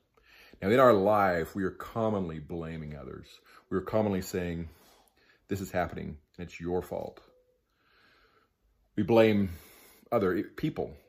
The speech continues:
for things that are happening in our life. We blame the situation for what's happening in our life. We blame society for what's happening in our life. And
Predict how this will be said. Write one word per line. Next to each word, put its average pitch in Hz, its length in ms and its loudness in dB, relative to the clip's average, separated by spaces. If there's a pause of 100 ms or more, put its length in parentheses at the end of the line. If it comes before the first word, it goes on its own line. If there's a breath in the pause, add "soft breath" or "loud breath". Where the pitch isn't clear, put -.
for - 100 -16
things 90 160 -12
that 85 80 -12
are 78 60 -8
happening 78 260 -12
in 76 60 -16
our 76 100 -16
life. 76 280 -18
We 95 120 -10
blame 95 560 -2
the 98 80 -10
situation 98 800 -2 (240)
for 95 100 -8
what's - 160 -6
happening 87 280 -8
in 78 40 -10
our 78 100 -10
life. 78 360 -12 (260 loud breath)
We 87 80 -8
blame 98 220 0
society 117 580 2
for 82 140 -12
what's 76 160 -8
happening 82 280 -8
in 76 60 -10
our 73 100 -8
life. 67 340 -10 (1400 soft breath)
And 92 320 -4